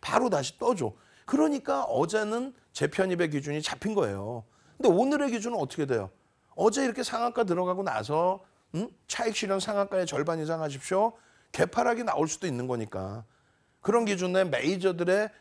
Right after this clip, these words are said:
매도와 매수의 기준은 굉장히 낮게 형성돼 있다. 개인들에 의해서만 움직이고 있다. 그러니까 변동성의 주의를 좀 가지고 가고,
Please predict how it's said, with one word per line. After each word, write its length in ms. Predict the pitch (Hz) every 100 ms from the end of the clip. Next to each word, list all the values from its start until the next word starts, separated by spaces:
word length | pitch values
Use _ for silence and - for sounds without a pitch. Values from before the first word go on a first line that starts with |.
| _ _ _ _ _
매도와 560 | - 117 143 165 160 165
매수의 560 | 110 120 123 143 139
기준은 480 | 127 113 123 170 262 - _ -
굉장히 480 | 147 214 240 240 202
낮게 320 | - - 170
형성돼 380 | 147 139 120 98
있다. 240 | - 98
개인들에 560 | - 131 208 226 208 208
의해서만 680 | 117 135 175 160 139 196
움직이고 460 | 147 131 123 113 107
있다. 220 | 87 104 - _ _ -
그러니까 320 | 190 190 208
변동성의 720 | - 131 151 175 165 165 160
주의를 320 | - 135 135
좀 120 | 147
가지고 300 | 131 123 156
가고, 320 | 131 104 104